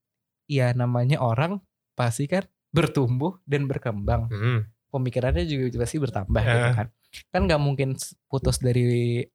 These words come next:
Speaker 1: lo, terus orang itu nge-stuck doang kan.
Speaker 2: Iya, bener sih.
Speaker 1: Maksudnya gak mungkin dia tidak melihat dunia
Speaker 2: Iya.
Speaker 1: lagi kan. Mungkin dari situ dia, ya namanya juga orang memperbaiki, memperbaiki, atau menambah-menambah.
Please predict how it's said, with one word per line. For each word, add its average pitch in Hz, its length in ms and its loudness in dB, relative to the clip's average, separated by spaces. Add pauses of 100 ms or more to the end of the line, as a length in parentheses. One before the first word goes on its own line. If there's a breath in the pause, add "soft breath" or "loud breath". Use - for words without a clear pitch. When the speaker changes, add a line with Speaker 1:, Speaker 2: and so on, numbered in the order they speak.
Speaker 1:
lo, 135 460 0 (340)
terus 147 280 0
orang 135 280 0
itu 135 160 -2
nge-stuck 139 440 0
doang 143 200 0
kan. 135 180 2 (160)
Speaker 2:
Iya, 113 300 2
bener 101 240 -2
sih. 110 160 -2
Speaker 1:
Maksudnya 139 400 0
gak 135 120 2
mungkin 135 220 -2
dia 135 200 2 (400 loud breath)
tidak 139 260 0
melihat 131 240 2
dunia 131 300 2
Speaker 2:
Iya. 113 80 2
Speaker 1:
lagi 139 240 0
kan. 107 260 -2
Mungkin 131 420 -4
dari 147 180 2
situ 127 220 -2
dia, 156 260 0
ya 139 160 0
namanya 156 240 2
juga 175 180 2
orang 160 160 2
memperbaiki, 143 480 2
memperbaiki, 123 720 2 (560 loud breath)
atau 123 240 -2
menambah-menambah. 127 920 0